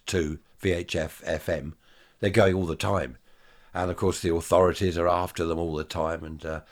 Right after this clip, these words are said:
I don't know what goes on. Can't hear any of it down here, of course, on the coast. We're too far away.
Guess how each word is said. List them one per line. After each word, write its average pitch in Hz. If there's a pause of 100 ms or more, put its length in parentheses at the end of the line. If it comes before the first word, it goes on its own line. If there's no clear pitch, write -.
(280)
I 90
don't 80
know 82
what 80
goes 85
on. 80
Can't 98
hear 92
any 87
of 78
it 80
down 80
here, 80
of 71
course, 69 (260)
on 80
the 71
coast. 73
We're 85
too 87
far 73
away. 71